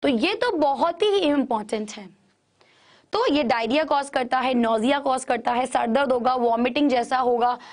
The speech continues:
कैसे होगा? पुअर हाइजीन रखोगे, गंदी जगह खाओगे, हाथ नहीं धोगे, तो हो जाएगा ना, तो मत करो ना यार। इंटेस्टाइन में इन्फ्लेमेशन हो जाएगी। तो आप देख रहे हो, जो भी चीज आप जिस तरीके से खा रहे हो, मतलब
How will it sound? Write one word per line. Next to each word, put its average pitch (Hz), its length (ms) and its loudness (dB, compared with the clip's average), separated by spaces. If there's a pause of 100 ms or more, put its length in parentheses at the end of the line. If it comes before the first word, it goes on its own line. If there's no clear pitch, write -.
(320)
कैसे 403 400 0
होगा? 294 460 0
पुअर 381 480 0
हाइजीन 269 360 0
रखोगे, 247 640 0
गंदी 294 340 0
जगह 277 260 0
खाओगे, 233 840 0 (300)
हाथ 339 220 0 (100)
नहीं 311 260 2
धोगे, 240 400 0
तो 285 160 -2
हो 320 180 2
जाएगा 262 400 0
ना, 233 180 0
तो 233 140 -2
मत 320 280 2
करो 247 220 0
ना 226 120 0
यार। 214 360 -2 (340)
इंटेस्टाइन 381 680 0
में 339 280 0
इन्फ्लेमेशन 254 800 0
हो 339 360 0
जाएगी। 226 840 0 (460)
तो 370 60 0
आप 359 180 0
देख 339 300 0
रहे 453 100 2
हो, 359 100 0
जो 285 260 0
भी 415 200 2
चीज 359 320 0
आप 294 220 -4
जिस 349 240 -2
तरीके 294 320 0
से 349 140 -4
खा 262 260 -2
रहे 254 100 -2
हो, 240 60 2
मतलब 254 240 -2